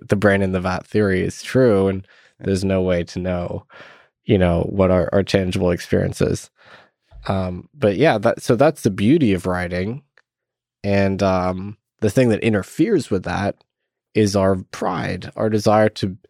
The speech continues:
you know, impress people and, you know, look good to them and show off our, uh, our vocab and stuff.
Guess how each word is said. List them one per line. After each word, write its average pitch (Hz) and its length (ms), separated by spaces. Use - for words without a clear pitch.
you 104 80
know, 104 140
impress 117 340
people 92 500
and, 92 320
you 107 100
know, 95 100
look 101 300
good 120 260
to 101 100
them 92 300
and 87 120
show 101 200
off 98 440
our, 92 320
uh, 90 160
our 95 160
vocab 92 600
and 90 140
stuff. 92 420